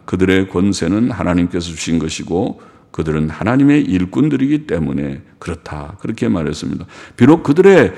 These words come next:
에, 잘못된 언행을 비평할 수 있지만은, 비평할 수 있다고 보면, 특별히 자유세계에서는, 에, 그런 비평할 수 있지만은 우리는 사회의 질서와 평안을 위해서 그들에게 복종해야 된다는 것도 기억해야 돼요.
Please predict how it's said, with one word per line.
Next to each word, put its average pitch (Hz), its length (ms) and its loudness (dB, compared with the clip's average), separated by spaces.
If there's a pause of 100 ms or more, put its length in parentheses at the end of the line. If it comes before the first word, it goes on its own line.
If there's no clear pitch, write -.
(480)
에, 90 180 -8
잘못된 127 640 8
언행을 165 500 6
비평할 165 540 0
수 - 140 -2
있지만은, 120 640 0
비평할 131 440 -6
수 - 140 -6
있다고 92 380 -4
보면, 87 320 -6
특별히 95 440 0
자유세계에서는, 82 1040 -4 (500)
에, 67 100 -10
그런 85 300 -4
비평할 98 500 -4
수 127 120 -6
있지만은 104 720 0 (360)
우리는 82 400 -2
사회의 95 500 0
질서와 135 640 0
평안을 120 560 0
위해서 87 560 -2 (260)
그들에게 80 480 -2
복종해야 147 600 0
된다는 131 460 0
것도 113 360 -4
기억해야 78 500 -4
돼요. 73 140 -12